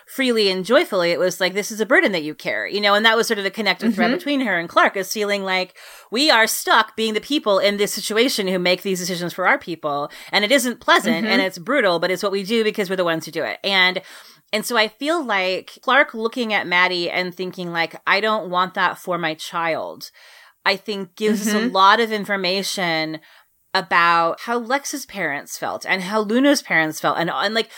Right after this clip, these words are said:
Speaker 1: the sort of
Speaker 2: Yeah.
Speaker 1: dark, sinister underbelly of this system that we're introduced to in earlier seasons, kind of from, from the mythic outside. You know, like, we're,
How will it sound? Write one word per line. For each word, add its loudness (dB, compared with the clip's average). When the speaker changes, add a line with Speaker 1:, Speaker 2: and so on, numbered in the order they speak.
Speaker 1:
the -2
sort -4
of -4
Speaker 2:
Yeah. 2
Speaker 1:
dark, 4
sinister -2
underbelly -2
of 0
this 2
system 2
that 2
we're 0
introduced -2
to 0
in 0
earlier 4
seasons, -4
kind 0
of 0
from, 0
from 0
the 2
mythic -2
outside. -2
You -6
know, 0
like, 0
we're, 2